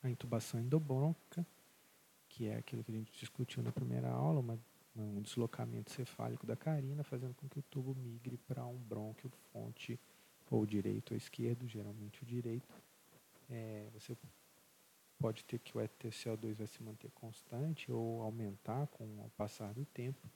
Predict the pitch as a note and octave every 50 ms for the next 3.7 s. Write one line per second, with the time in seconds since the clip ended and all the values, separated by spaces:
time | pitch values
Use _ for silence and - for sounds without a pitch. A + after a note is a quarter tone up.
0 | - - - - - - - - - - - - - - A#2+ A2+ G#2+ - A#2 A2
1 | A2 G#2+ - - - A2+ - - C3 B2+ A#2+ B2 - - - C#3+ D#3+ E3+ - -
2 | - A#2 A#2 A2 - A2+ A2 A2 - A2 G#2+ A2 A2+ - - - A#2 A2+ A#2 -
3 | - - G#2+ G#2 A2 - - C#3 C#3+ C#3 C3+ B2+ C#3+